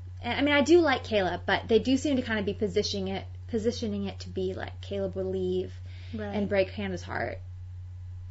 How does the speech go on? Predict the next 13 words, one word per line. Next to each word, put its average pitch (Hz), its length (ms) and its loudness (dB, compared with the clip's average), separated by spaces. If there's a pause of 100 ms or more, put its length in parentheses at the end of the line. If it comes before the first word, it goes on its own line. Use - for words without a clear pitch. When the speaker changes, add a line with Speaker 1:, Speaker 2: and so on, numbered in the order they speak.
(260)
Speaker 1:
you 185 100 -4
know, 185 240 -6
'cause 190 120 -6
he's 190 160 -2
Speaker 2:
Yeah. 185 100 0
Speaker 1:
very 180 100 0
uncertain - 440 -6
about - 280 -8 (140)
his - 120 -10
future. - 440 -10 (800)
So, - 600 -6 (1700)
so 339 200 4
yeah, 254 680 6